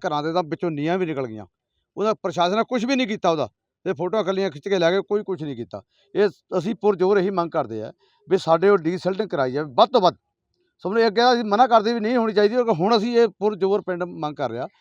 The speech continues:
ਵੀ ਡੀਸਿਲਟਿੰਗ ਕੀਤੀ ਜਾਵੇ, ਤੇ ਤਾਂ ਹੀ ਸਾਡੇ ਪਿੰਡ ਦੇ ਮਹਿੰਦਲੀ ਕਲਾਂ, ਹਰੀਆਲ, ਗੱਜਪੁਰ, ਚੰਦਪੁਰ, ਅੱਜ ਤੱਕ ਕੀਰਤਪੁਰ ਤੱਕ, ਪਤਾਲਪੁਰੀ ਤੱਕ ਇਸ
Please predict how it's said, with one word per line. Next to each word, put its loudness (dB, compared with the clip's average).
ਵੀ -2
ਡੀਸਿਲਟਿੰਗ -8
ਕੀਤੀ -12
ਜਾਵੇ, -8
ਤੇ -6
ਤਾਂ 2
ਹੀ 0
ਸਾਡੇ -2
ਪਿੰਡ -8
ਦੇ -4
ਮਹਿੰਦਲੀ -2
ਕਲਾਂ, -2
ਹਰੀਆਲ, 6
ਗੱਜਪੁਰ, 0
ਚੰਦਪੁਰ, -2
ਅੱਜ 0
ਤੱਕ 2
ਕੀਰਤਪੁਰ -2
ਤੱਕ, -2
ਪਤਾਲਪੁਰੀ -2
ਤੱਕ -4
ਇਸ -8